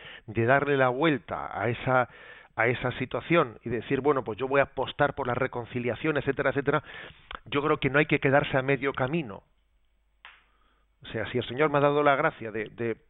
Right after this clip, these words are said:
de, de llevar adelante el matrimonio habiendo tenido episodios de maltrato, a ver, yo creo que la, yo creo que hay que buscar la plena reconciliación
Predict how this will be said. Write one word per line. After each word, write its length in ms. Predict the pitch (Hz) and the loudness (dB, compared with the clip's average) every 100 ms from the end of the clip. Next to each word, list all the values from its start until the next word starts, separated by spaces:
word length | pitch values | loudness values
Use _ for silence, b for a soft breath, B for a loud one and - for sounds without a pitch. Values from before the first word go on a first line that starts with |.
| - | -20
de, 540 | 113 110 107 110 107 - B B B | -10 -6 -4 -2 -4 -8 B B B
de 180 | - 113 | -8 -2
llevar 260 | 110 127 147 | 2 4 6
adelante 400 | 139 143 156 143 | 6 4 4 2
el 60 | 131 | 0
matrimonio 420 | 135 135 151 135 | 0 0 0 0
habiendo 240 | 135 147 | 2 0
tenido 320 | 147 143 151 | 0 0 2
episodios 760 | 139 131 123 - 160 120 113 - | 2 2 -2 0 -2 -2 -10 -4
de 100 | 139 | 0
maltrato, 560 | 143 143 143 135 151 - B B B B B - | 2 2 0 -2 -4 -8 B B B B B -10
a 80 | 120 | -2
ver, 160 | 127 101 | 0 0
yo 100 | 139 | 0
creo 180 | 156 | 0
que 100 | 147 | 2
la, 200 | 135 131 131 107 | 2 2 -2 -6
yo 140 | 135 | -2
creo 180 | 147 143 | 0 2
que 80 | 139 | 0
hay 80 | |
que 120 | 135 131 | 0 -4
buscar 340 | 127 - 131 | -4 0 0
la 120 | 127 - | 0 0
plena 260 | 143 143 | 2 4
reconciliación 1040 | 139 139 135 131 - 127 127 117 156 139 | 2 0 -2 -6 -4 -2 0 0 -2 -4